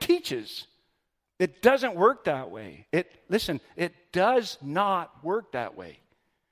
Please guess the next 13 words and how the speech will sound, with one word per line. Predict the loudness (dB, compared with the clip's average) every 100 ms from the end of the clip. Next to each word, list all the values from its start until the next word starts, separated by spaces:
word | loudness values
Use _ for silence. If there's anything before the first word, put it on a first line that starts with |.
| _ _ _ _ _ _ _ _ _ _ _ -8
The |
New | -2 -2
Testament | 2 2 4 2
actually | 2 0
warns | -8 -2 -2 -2
us | -4
about | 0 2 2
this | -2 -6
in |
the | -6
book | -6 -6
of |
Hebrews. | -4 -4 -2 -6 -6